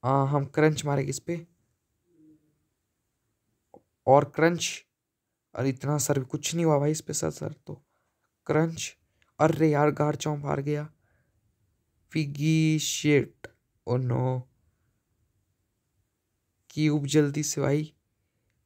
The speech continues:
मैंने कहा इस डूड को रिवाइव दे के इस डूड को भेज दिया है, वो हार गया है। अभी हम इसको, मेरे हिसाब से मेरे को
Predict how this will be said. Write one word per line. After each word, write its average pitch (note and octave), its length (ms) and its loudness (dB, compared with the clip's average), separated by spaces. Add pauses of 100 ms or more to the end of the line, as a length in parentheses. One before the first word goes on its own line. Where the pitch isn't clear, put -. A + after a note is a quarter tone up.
(260)
मैंने D3 160 0
कहा D#3+ 100 6
इस D3+ 180 6
डूड D3+ 300 2
को D#3+ 100 0
रिवाइव D3 320 0
दे C#3+ 180 0
के C#3+ 160 -10
इस C#3+ 140 -8
डूड C#3+ 240 -2
को - 140 -8
भेज C#3+ 220 0
दिया D3 180 -2
है, E3+ 140 -6 (320)
वो D3 180 -2
हार D3 240 4
गया C#3+ 200 -2
है। E3+ 180 -6 (360)
अभी D3+ 200 0
हम D3 320 -4 (180)
इसको, C#3+ 720 -2 (600)
मेरे D3+ 160 -2
हिसाब D3 240 0
से D3+ 140 -8
मेरे D3+ 140 -2
को D#3 360 -4